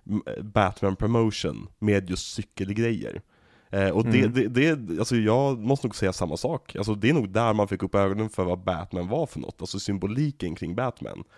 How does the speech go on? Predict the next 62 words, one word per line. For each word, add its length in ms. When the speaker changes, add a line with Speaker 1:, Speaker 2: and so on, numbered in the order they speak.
Speaker 1:
Och 160
sen 180
så 180
i 80
samma 280
veva, 220
jag 100
tror 180
det 60
var 100
i 40
samma 240
veva 280
som 220
Batman 300
Forever 420
kom, 260
och 60
de, 240
den 140
hade 180
väldigt 240
häftiga 340
leksaker 600
också. 300
Så 140
man 140
hade 240
ju 60
som 160
Batman, 420
alla 100
de 140
här 60
olika 260
typer 260
av 80
dräkterna 640
och 140
liksom, 300
eller 200
jag 160
hade 180
inga 160
Batman, 320
jo 100
jag 80
hade 180
en 180
Batman 320
fast 220
det 80
var 60
senare. 460
Men 200
liksom 300
kompisar 500
hade 220
Batman-leksaker 880
och 60
så 80
här, 120